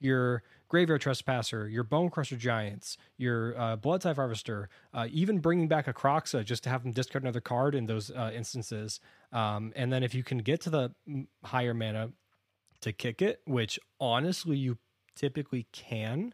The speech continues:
in these matchups 'cause they are gonna be a bit grindy against Blue White Control, um, being able to do all of it,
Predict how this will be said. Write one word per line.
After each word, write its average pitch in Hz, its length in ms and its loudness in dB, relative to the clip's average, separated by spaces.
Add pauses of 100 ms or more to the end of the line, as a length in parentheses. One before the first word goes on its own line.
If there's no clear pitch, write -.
(420)
in 165 160 0
these 180 160 2
matchups 180 560 0
'cause 110 160 -2
they 113 160 -2
are 117 140 2
gonna 127 180 0
be 123 100 0
a 113 60 -2
bit 123 160 -6
grindy 120 400 -2
against 131 220 -4
Blue 147 100 -4
White 147 100 -6
Control, 165 400 -2 (480)
um, 113 480 -2 (240)
being 123 200 0
able 123 120 2
to 120 60 0
do 123 160 -2
all 113 320 -2
of 143 80 -2
it, - 200 -2